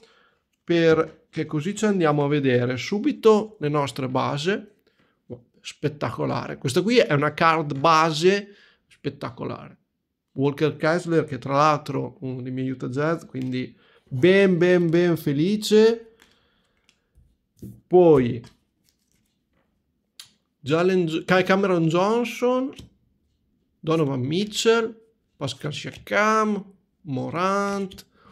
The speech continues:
uh, Fontecchio che l'avevo chiamato, ottima, ottima pullata, che solo su centotrentacinque nomi non ho ben capito il perché di mettere Fontecchio,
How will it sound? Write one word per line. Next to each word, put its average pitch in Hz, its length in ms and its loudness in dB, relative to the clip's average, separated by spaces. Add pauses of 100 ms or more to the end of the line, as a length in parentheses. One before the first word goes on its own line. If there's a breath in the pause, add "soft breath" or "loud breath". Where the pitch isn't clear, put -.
(120 soft breath)
uh, 269 720 4
Fontecchio 214 760 2
che 214 100 -2
l'avevo 165 280 2
chiamato, 190 1000 -4
ottima, 143 680 -10
ottima 160 360 -8
pullata, 175 920 -8 (840 soft breath)
che 160 240 0
solo 226 260 0
su 220 140 -4
centotrentacinque 190 920 0
nomi 196 400 2
non 170 160 0
ho 185 80 -2
ben 165 260 -2
capito 160 460 -4
il 143 80 -4
perché 156 400 0
di 151 80 -2
mettere 156 460 -4
Fontecchio, 208 840 -2